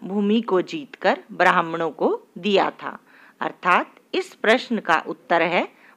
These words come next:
ब्राह्मणों को। अगला प्रश्न है, परशुराम ने गुरुद्रोही किसे कहा है? विकल्प हैं शिव धनुष तोड़ने वाले को, जनक को, सहस्त्र बाहु को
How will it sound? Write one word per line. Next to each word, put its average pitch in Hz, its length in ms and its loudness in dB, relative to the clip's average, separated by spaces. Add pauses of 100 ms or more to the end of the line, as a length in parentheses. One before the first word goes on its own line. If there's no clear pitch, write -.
ब्राह्मणों 180 540 4
को। - 240 -8 (580)
अगला 220 320 2
प्रश्न 202 420 -2
है, 170 320 -6 (420)
परशुराम 294 680 4
ने 160 280 -6 (180)
गुरुद्रोही 202 840 -2 (260)
किसे 247 300 2
कहा 147 380 0
है? - 260 -12 (600)
विकल्प 240 500 2
हैं 240 300 -2 (300)
शिव 349 280 0
धनुष 240 460 2 (160)
तोड़ने 170 440 0
वाले 254 320 2
को, 285 280 -8 (1000)
जनक 202 560 2 (120)
को, 330 280 -2 (380)
सहस्त्र 262 600 0
बाहु 175 500 2
को 285 300 -6